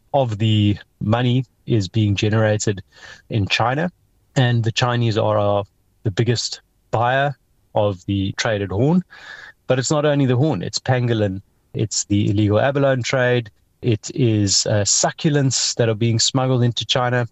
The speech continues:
And, you know, we, we really can't just, uh, allow the government to stand by and allow our natural environment and our natural resources to be stripped.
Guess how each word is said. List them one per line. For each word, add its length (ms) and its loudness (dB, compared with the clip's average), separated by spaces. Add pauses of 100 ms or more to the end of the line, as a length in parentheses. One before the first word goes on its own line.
(640)
And, 600 2
you 140 4
know, 200 2
we, 200 2
we 180 2
really 280 4
can't 320 -2
just, 400 0
uh, 220 2
allow 260 2
the 100 -2
government 340 0
to 80 -8
stand 360 0
by 300 0 (560)
and 240 0
allow 500 0
our 240 0
natural 640 0 (380)
environment 600 0
and 80 -4
our 80 0
natural 340 -2
resources 540 0
to 80 -12
be 80 -2
stripped. 420 -4